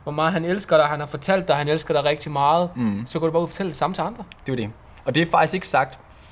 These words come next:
Speaker 2: altså det er sagt selvfølgelig lidt flabet og lidt sådan noget, ikke
Speaker 1: Det
Speaker 2: også?
Speaker 1: er sagt
Speaker 2: Men det er
Speaker 1: flabet.
Speaker 2: faktisk ikke bare det, der er tanken. Fordi grundlæggende at sige, det, det, det, den vender totalt, det er totalt tvækket svær.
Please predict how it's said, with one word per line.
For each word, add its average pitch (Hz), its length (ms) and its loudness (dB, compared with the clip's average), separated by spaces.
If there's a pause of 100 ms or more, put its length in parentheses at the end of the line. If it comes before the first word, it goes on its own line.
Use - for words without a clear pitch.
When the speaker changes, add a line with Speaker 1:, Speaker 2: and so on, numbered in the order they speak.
(120)
Speaker 2:
altså 127 180 -8
det 143 100 2
er 151 40 2
sagt 131 300 0
selvfølgelig 113 300 -6
lidt - 80 -12
flabet 101 260 -2
og 98 60 -2
lidt 95 100 -8
sådan - 100 -12
noget, 95 100 -4
ikke 113 100 0
Speaker 1:
Det 160 120 -2
Speaker 2:
også? 147 140 -4
Speaker 1:
er - 40 -10
sagt 113 100 -8
Speaker 2:
Men 139 140 2
det 147 80 2
er 151 40 0
Speaker 1:
flabet. - 80 -10
Speaker 2:
faktisk 156 480 0 (880)
ikke 147 160 -2
bare 123 140 4
det, 113 80 -8
der 107 60 2
er 104 40 -2
tanken. 90 280 -6 (320)
Fordi 131 140 -2
grundlæggende 143 380 0
at 135 60 0
sige, 131 300 -2 (220)
det, 143 260 -4
det, 139 140 -2 (280)
det, 135 180 -4
den 135 160 0
vender 120 180 -2
totalt, 117 360 0
det 123 60 -4
er 117 40 -8
totalt - 320 0
tvækket 104 360 -4
svær. - 180 -6